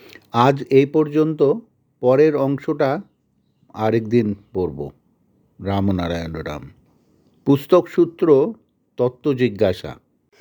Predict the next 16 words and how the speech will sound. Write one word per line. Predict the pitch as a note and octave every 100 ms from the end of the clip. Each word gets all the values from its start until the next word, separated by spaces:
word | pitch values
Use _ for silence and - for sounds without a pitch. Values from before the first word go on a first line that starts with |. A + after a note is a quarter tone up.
| - _ _ _ _ -
বন্ধুরা, | A2+ B2+ C#3 F#3 D#3 D#3 - _
আপনাদের | A#2 A#2+ B2+ C#3 D#3
কেমন | - C#3 C#3+ D3+
লাগলো | C3 A#2+ C3 C#3+ B2+ D3 _ _ _ _
সেটা | - A#2+ C#3+ B2+ B2 _ _ _
কমেন্ট | B2 B2+ C#3+ C#3
করে | C#3+ C#3
জানাবেন। | B2 A2 A2 B2 E3+ - _ _ _ _ -
আর | A#2+ -
আমাদের | A#2+ B2+ C#3+ D3+ D3 _ _ _ _ _ -
আরও | B2 D3+
দুটো | D#3 D#3+ E3
চ্যানেল | - B2 C3+ D3
আছে, | B2+ - C#3+ A3 _ _ _ _ _ _ _ _ _ _ _ _ _ -
সেটা | A#2+ -
একটিতে | C#3+ C#3+ - D#3+ D#3+ D#3+